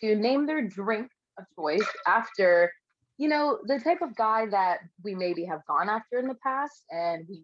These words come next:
know we shouldn't go after them, or maybe we're still going after them because we haven't learned anything. And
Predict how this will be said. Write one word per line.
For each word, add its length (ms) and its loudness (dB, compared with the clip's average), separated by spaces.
know 100 -6
we 100 0
shouldn't 320 -6
go 200 4
after 340 -4
them, 360 -2
or 200 4
maybe 320 0
we're 120 -4
still 240 -4
going 240 -4
after 240 -4
them 240 -8
because 220 -12
we 100 2
haven't 340 0
learned 200 -8
anything. 180 -10
And 480 6